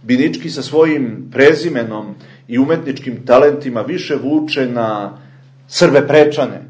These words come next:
onog vremena najškolovanije Srbe, zapravo rođen je u selu Jasiha kod Kruševca.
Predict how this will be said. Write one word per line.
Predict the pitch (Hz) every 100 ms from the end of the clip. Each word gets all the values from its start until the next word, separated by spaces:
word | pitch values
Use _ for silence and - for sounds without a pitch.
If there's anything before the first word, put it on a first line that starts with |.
| -
onog | 113 127 107
vremena | 120 131 110
najškolovanije | 107 120 117 117 110 110 117
Srbe, | 113 - 160 156
zapravo | 123 170 185 196 180 - - _ _ _ _ 104
rođen | 123 185 190 175
je |
u | 151
selu | 131 156 160
Jasiha | 139 143 165 156
kod | 151 147
Kruševca. | - 185 185 143 101 -